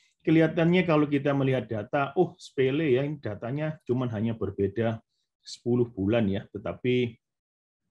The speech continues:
uang yang dikeluarkan banyak karena belum ditanggung asuransi, misal demikian. Tetapi tidak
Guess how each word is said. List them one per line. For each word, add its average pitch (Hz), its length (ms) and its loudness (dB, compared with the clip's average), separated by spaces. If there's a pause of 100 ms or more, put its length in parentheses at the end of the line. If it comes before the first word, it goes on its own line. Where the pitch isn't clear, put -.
(220)
uang 113 320 -2
yang 104 100 -4
dikeluarkan 98 640 -4
banyak 95 320 -4
karena 101 240 -4
belum 92 180 -2
ditanggung 92 460 -6
asuransi, 107 480 0
misal 95 320 -2
demikian. 78 500 -10
Tetapi 98 300 -8
tidak 107 320 -4